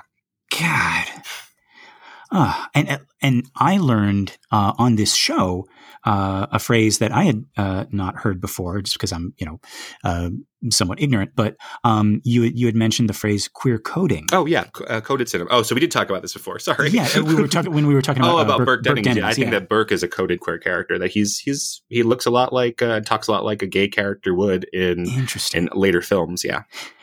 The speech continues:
Speaker 1: And you mentioned, like, uh, uh, Doctor Pretorius and Doctor Frankenstein
Speaker 2: Mm-hmm.
Speaker 1: in, in Bride of Frankenstein.
Speaker 2: Yeah, the sequel. Yeah, they are, they're
Speaker 1: Yeah.
Speaker 2: definitely gay.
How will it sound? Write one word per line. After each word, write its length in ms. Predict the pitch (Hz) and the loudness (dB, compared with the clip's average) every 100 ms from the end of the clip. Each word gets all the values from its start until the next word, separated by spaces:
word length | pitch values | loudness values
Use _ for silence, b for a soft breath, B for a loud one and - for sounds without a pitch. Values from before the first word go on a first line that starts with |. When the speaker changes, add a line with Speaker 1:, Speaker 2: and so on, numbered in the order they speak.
| B | B
Speaker 1:
And 100 | 143 | 4
you 60 | |
mentioned, 240 | 139 - 127 | 4 2 0
like, 160 | 117 | 0
uh, 220 | 120 107 110 | 0 -2 0
uh, 160 | 110 | -2
Doctor 240 | 104 110 - | 0 -2 -4
Pretorius 640 | 113 - 131 117 107 104 | -6 -4 0 2 2 0
and 100 | 110 | 0
Doctor 220 | 101 98 | -2 -2
Frankenstein 480 | 104 - 117 117 113 | 0 2 4 2 2
Speaker 2:
Mm-hmm. 260 | 104 98 92 | 2 0 0
Speaker 1:
in, 40 | - | 0
in 480 | 104 95 90 90 | 0 0 -2 -4
Bride 160 | 90 165 | 0 0
of 80 | - | 0
Frankenstein. 340 | 98 - 98 | -2 -4 -2
Speaker 2:
Yeah, 100 | 90 | 0
the 80 | 82 | 0
sequel. 360 | 87 107 78 80 | -2 -2 -4 -2
Yeah, 140 | 82 | -2
they 180 | 80 85 | 2 2
are, 160 | 82 82 | 2 0
they're 220 | 82 85 | 0 0
Speaker 1:
Yeah. 60 | 113 | 2
Speaker 2:
definitely 440 | 101 98 90 90 | 0 0 -4 -2
gay. 420 | 82 82 80 - | 0 0 0 -2